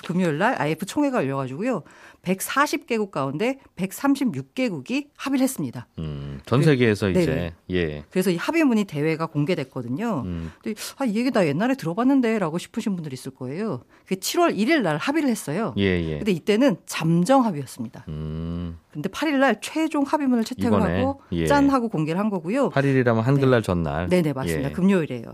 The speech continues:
Speaker 2: 음.
Speaker 1: 네. 그래서 공개 합의문이 공개가 됐고요. 이번 합의안은 십삼 일 날 개최되는 지이십 재무장관 회의에 보고될 예정입니다. 그래서
Speaker 2: 음.
Speaker 1: 여러 가지 절차를 거쳐서 이십삼 년에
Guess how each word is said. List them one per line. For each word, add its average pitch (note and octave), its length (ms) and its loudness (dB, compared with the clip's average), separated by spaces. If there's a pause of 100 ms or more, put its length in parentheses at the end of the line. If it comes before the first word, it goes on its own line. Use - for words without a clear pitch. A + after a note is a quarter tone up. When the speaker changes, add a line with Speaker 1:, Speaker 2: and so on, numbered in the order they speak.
(140)
Speaker 2:
음. D3+ 80 -8
Speaker 1:
네. B2+ 280 -8 (280)
그래서 D#3+ 220 -2
공개 E3+ 320 -2
합의문이 B3+ 400 0
공개가 E3+ 260 -4
됐고요. A#3+ 500 -2 (300)
이번 G3+ 220 2
합의안은 A#3+ 680 2
십삼 D#4 360 2
일 C#4 80 0
날 B3+ 120 2
개최되는 E3 480 -4
지이십 D3+ 400 -4
재무장관 D#3+ 480 -2
회의에 D#3+ 180 -4
보고될 C#3+ 400 -6
예정입니다. B2+ 600 -4
그래서 E3+ 460 -4
Speaker 2:
음. - 60 -16 (220)
Speaker 1:
여러 D3 160 0
가지 E3+ 200 0
절차를 D#3+ 340 -4
거쳐서 D3 480 -4 (260)
이십삼 A3 800 0
년에 F3 340 2